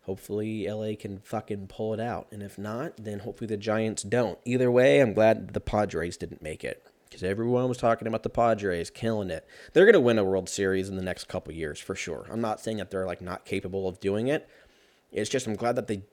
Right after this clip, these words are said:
kinda fell apart towards the end for our sake. Our.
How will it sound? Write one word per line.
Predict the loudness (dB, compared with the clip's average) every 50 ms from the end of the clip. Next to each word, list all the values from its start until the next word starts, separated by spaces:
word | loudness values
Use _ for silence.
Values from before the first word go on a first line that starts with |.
| _ _
kinda | -4 -2 -2 -2
fell | -2 -2 0 0 0
apart | 0 -2 -2 -4 -4 -4 -2 -2
towards | -2 -2 -2 -2 -2
the | -2 0 0
end | 0 0 -2 -2 -4
for | -4 -4 -4 -2 -2
our | 0 0 2 0 0
sake. | 0 4 6 6 6 4 2 -4 -14 _ _ _ _ _ _ _ _ _ _ _ _ _ _ _ _ _ _ -12
Our. | -10 -8 -6 -4 -4 -4 -4 -6 -8